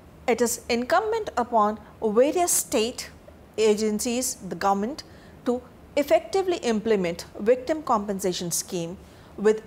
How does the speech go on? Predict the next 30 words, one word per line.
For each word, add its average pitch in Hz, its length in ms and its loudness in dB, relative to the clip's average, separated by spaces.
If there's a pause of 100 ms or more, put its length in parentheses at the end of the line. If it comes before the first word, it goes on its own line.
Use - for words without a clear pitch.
substantial 330 760 0
corpus. - 680 -2 (560)
The 190 100 -2
police, 294 580 2 (200)
prison 262 340 2
and 233 140 0
judicial 196 400 -2 (140)
officers 277 720 0 (380)
to 277 100 2
be 262 260 -2 (220)
duly 349 420 2 (260)
trained 226 400 0 (220)
to 247 100 0
make 226 300 2
them 208 180 0 (120)
understand 254 720 -4 (280)
the 311 120 0
philosophy 392 600 2
underlying 226 680 0 (360)
and 220 220 0 (220)
the 240 160 2
significance 302 680 -4
of 254 140 -2
utilizing 214 640 2 (260)
alternative 302 600 2
strategies 208 720 0
while 196 240 4
dealing 320 440 2
with 226 200 2
conflict 185 460 -2